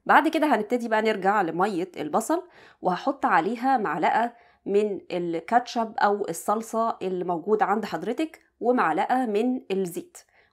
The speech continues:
وبديهم تقليبة سريعة. دي كده هتكون التتبيلة اللي أنا هبل إيدي فيها وأنا بشكل الكفتة بتاعتي.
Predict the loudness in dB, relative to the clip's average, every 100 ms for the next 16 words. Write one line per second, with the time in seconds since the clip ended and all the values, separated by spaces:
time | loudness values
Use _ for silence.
0 | -4 0 0 0 -2 0 0 0 -4 -4
1 | -4 -2 0 0 0 -6 -8 -4 -4 -4
2 | -2 -2 0 -2 -4 -2 -2 0 0 -2
3 | -2 -2 -2 -2 -4 -4 -2 -4 -4 -6
4 | 0 0 0 -2 0 0 -2 -4 -6 -4
5 | -6 -6 -10 -8 -6 -6 -4 -4 -4 -6
6 | -8 -14